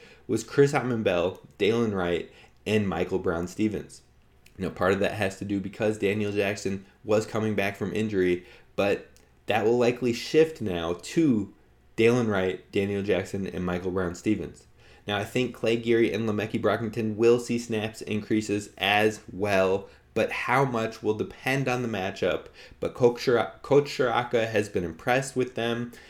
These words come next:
He's mentioned them on multiple occasions, and now Coach Shiraka seems to have real intrigue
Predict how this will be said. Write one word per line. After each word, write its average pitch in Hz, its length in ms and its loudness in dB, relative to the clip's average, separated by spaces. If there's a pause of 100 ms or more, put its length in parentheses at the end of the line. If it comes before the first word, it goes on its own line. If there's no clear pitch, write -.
(120)
He's 110 140 -10
mentioned 117 440 0
them 101 120 -2
on 87 160 -2
multiple 123 540 2
occasions, 92 760 0 (220)
and 107 100 -4
now 107 160 0
Coach 120 300 0
Shiraka 107 500 -2
seems 117 280 -6
to 123 80 -12
have 110 260 -4
real 123 400 2
intrigue 117 720 -2